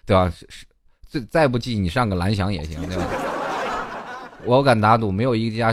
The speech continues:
除了北大清华，没有一家大学能比蓝翔出名的。<laughs> 就是在去年一年时间，这个蓝翔也比清华大学、北大要出名，<laughs> 对吧？所以说在很多的时候，你要知道，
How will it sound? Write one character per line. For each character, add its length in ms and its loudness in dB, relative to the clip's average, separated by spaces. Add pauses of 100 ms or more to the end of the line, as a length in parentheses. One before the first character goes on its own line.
(120)
除 160 -2
了 80 4
北 160 0
大 140 6
清 180 -2
华， 160 0
没 80 0
有 160 2
一 40 0
家 140 2
大 160 4
学 140 0
能 180 0
比 120 0
蓝 180 2
翔 200 2
出 120 -6
名 240 -4
的。 60 -10 (840)
<laughs> 920 -12
就 140 2
是 40 6
在 140 2
去 160 -4
年 240 2
一 180 -6
年 240 2
时 160 -6
间， 240 0
这 120 -2
个 80 0
蓝 160 2
翔 160 2
也 120 4
比 180 -2
清 200 -4
华 100 2
大 140 0
学、 140 -2
北 100 -4
大 180 0
要 220 0
出 160 -2
名， 100 -4 (840)
<laughs> 880 -10
对 80 -4
吧？ 140 4
所 160 4
以 40 6
说 120 6
在 120 6
很 140 2
多 100 4
的 80 4
时 140 -2
候， 100 2
你 120 0
要 120 0
知 140 -6
道， 240 2